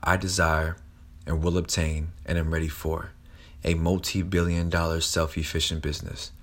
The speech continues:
by producing and giving the world life-changing mentality through music, media, philosophy, and art. This will be achieved by January first, twenty twenty-eight.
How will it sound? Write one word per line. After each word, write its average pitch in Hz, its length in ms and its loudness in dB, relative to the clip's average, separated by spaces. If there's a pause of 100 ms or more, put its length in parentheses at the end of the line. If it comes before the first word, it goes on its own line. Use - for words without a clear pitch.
(400)
by 87 160 8
producing 92 720 2
and 87 100 -2
giving 87 260 0
the 82 100 0
world 80 420 0 (240)
life-changing 85 640 2
mentality 76 580 -2 (360)
through 85 140 2
music, 95 460 2 (320)
media, 87 520 2 (200)
philosophy, 80 840 0 (180)
and 80 260 -2
art. 71 260 -4 (760)
This 92 160 4
will 95 80 2
be 98 140 4
achieved 92 360 4
by 82 120 2
January 80 560 2
first, 87 500 0 (220)
twenty 80 240 0
twenty-eight. 76 500 -4